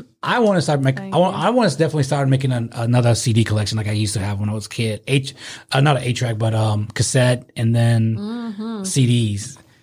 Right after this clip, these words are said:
Speaker 2: And I don't know whatever happened to all my C Ds. I'm sure I probably ended up just throwing them away over time, you know, but, like,
Speaker 1: I still got mine.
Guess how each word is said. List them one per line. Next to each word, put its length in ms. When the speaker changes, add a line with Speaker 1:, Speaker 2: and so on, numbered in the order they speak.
Speaker 2:
And 180
I 40
don't 120
know 100
whatever 260
happened 340
to 40
all 120
my 120
C 440
Ds. 120
I'm 140
sure 360
I 80
probably 260
ended 120
up 140
just 240
throwing 200
them 100
away 200
over 180
time, 380
you 80
know, 240
but, 160
like, 320
Speaker 1:
I 120
still 320
got 200
mine. 520